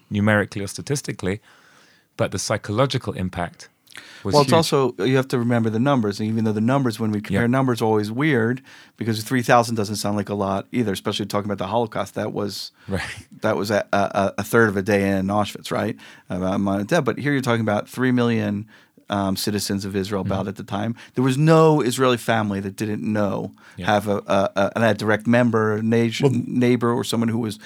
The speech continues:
Speaker 2: not wounded or, or killed
Speaker 3: that
Speaker 2: in the war.
Speaker 3: generation of eighteen to twenty-one-year-old can all go throrough,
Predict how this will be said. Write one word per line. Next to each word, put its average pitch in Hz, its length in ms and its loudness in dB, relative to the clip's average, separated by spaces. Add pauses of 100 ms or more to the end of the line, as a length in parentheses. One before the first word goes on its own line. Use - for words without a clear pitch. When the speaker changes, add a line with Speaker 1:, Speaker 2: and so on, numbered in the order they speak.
(160)
Speaker 2:
not 104 180 0
wounded 120 340 4
or, 98 320 -2
or 95 140 -4
killed 117 220 0
Speaker 3:
that 151 180 6
Speaker 2:
in 104 40 -4
the 139 40 4
war. 143 60 4
Speaker 3:
generation 147 400 4
of 113 80 0
eighteen 123 260 2
to 113 80 -4
twenty-one-year-old 113 880 -2
can 131 160 0
all 135 160 2
go 127 180 4
throrough, 117 420 0